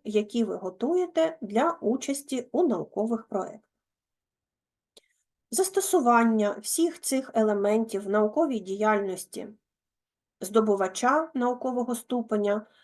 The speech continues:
науковця, надає йому різноманітні широкі можливості. Зокрема,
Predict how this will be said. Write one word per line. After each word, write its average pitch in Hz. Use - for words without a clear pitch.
науковця, 262
надає 269
йому 214
різноманітні 208
широкі 240
можливості. 208
Зокрема, 311